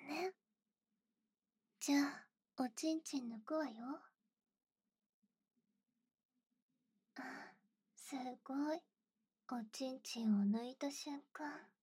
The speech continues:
先生のおまんこから精液が溢れてきた。こんなすごい量を出してたのね。魔女じゃないふりをして、ずーっとゾクゾクしてた変態さん。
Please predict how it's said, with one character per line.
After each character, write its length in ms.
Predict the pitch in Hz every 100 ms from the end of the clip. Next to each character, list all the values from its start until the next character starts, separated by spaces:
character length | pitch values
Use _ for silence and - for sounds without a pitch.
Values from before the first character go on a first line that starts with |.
| _
先 340 | - 277 269 285
生 260 | 311 311
の 120 | 262
お 120 | 220 214
ま 200 | 240 262
ん 80 |
こ 120 | 277 262
か 180 | 220
ら 140 | 208 208
精 180 | - 311
液 460 | 320 311 - 233
が 200 | 226 226
溢 180 | 220 320
れ 100 | 370
て 160 | 392 381
き 160 | - -
た。 120 | 254 - - - _ _ _ _ _ _ _ _ _ _ _ _
こ 220 | - 240
ん 140 | 262 285
な 140 | 320
す 140 | 349
ご 200 | 330 392
い 40 | 403
量 180 | 320 254
を 100 | 233
出 160 | 247 269
し 60 |
て 100 | 277
た 160 | - 226
の 140 | 214
ね。 300 | 247 285 349 _ _ _ _ _ _ _ _ _ _ _ _ _ _ _ _ _
魔 180 | 277 277
女 140 | 277 262
じ 120 | 247
ゃ 60 |
な 200 | 240 262
い 100 | 254
ふ 180 | 220 240
り 180 | 233 277
を 60 | 285
し 180 | - -
て、 120 | 226 214 - _ _ _ _
ず 140 | - 262
ー 360 | 262 277 294
っ 20 | 294 -
と 120 | 311
ゾ 140 | 320
ク 140 | 330 359
ゾ 140 | 302
ク 160 | 285 254
し 100 | -
て 120 | 233
た 160 | 220 214
変 380 | - 254 240 277
態 300 | 285 285 320
さ 200 |
ん。 20 | -